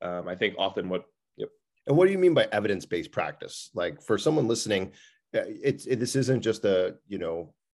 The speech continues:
Speaker 2: "Oh, I'm gonna go watch a bunch of different clinicians." Like, evidence-based practice is an actual methodology and approach. Could you dive into that a little bit more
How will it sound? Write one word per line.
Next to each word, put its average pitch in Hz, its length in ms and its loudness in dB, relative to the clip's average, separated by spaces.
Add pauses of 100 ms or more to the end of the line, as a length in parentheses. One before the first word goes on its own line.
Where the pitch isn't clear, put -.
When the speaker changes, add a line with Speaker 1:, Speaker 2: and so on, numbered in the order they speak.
(120)
Speaker 2:
"Oh, 104 500 0 (340)
I'm 117 80 0
gonna 113 120 2
go 101 120 -2
watch 92 460 0
a 95 40 -8
bunch 87 260 -6
of 87 40 -10
different 90 300 -10
clinicians." 90 480 -6
Like, 87 140 -6
evidence-based 127 840 0
practice 98 420 -4
is 82 140 -14
an 90 80 -4
actual 92 300 -4
methodology 90 720 -2
and 82 80 -10
approach. 90 300 -4
Could 113 160 -8
you 180 100 -8
dive 110 300 0
into 104 180 0
that 117 200 -4
a 117 40 -2
little 120 200 -4
bit 120 180 -4
more 123 280 -4